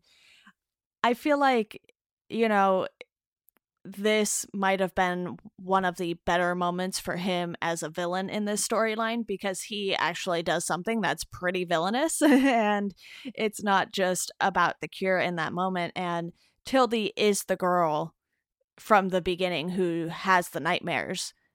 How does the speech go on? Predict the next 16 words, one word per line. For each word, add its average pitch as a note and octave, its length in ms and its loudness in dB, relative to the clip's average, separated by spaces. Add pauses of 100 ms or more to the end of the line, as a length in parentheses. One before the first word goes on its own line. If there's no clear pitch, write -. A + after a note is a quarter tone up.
(240)
that F3+ 260 4 (760)
come F#3+ 200 0
true, F3+ 340 -2
basically. C3+ 720 -6 (540)
And F#3 500 2 (600)
there's G#3 340 4
this G3 300 -4 (580)
page, G3+ 720 0
it's F3 180 -6
a F#3+ 40 -6
splash F#3 420 2
page E3+ 420 -2
of E3 360 -2 (380)
Colossus F#3+ 680 2
throwing G#3+ 720 2
Logan F3+ 680 0